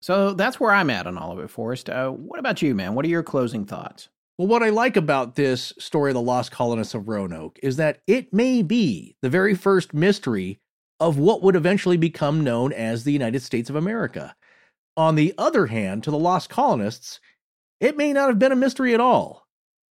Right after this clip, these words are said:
Speaker 2: if you know what I'm saying here, unless they went the way of those missing for paranormal reasons. Consider this. They may have died from violence, which was a constant worry that they had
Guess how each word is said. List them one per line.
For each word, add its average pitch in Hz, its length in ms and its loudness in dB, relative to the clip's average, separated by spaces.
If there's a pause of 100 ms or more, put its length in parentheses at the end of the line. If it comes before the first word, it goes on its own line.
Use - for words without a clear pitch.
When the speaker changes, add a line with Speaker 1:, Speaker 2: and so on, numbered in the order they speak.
(180)
Speaker 2:
if 135 100 -10
you 160 80 0
know 156 60 2
what 139 100 2
I'm 117 80 0
saying 101 300 -4
here, 85 220 -12 (440)
unless 220 280 4
they 220 120 4
went 190 220 4
the 175 60 2
way 165 160 4
of 131 120 0
those 139 360 4
missing 127 320 2
for 107 260 -4
paranormal 120 680 -4
reasons. - 500 -14 (840)
Consider 226 360 2
this. 117 200 -2
They 233 220 4
may 262 220 2
have 190 260 2
died 127 320 2
from 127 240 -4
violence, 95 880 -6
which 143 280 2
was 127 380 0
a 120 140 0
constant 123 500 -6
worry 107 300 -2
that 104 320 -2
they 107 140 -2
had 101 200 -4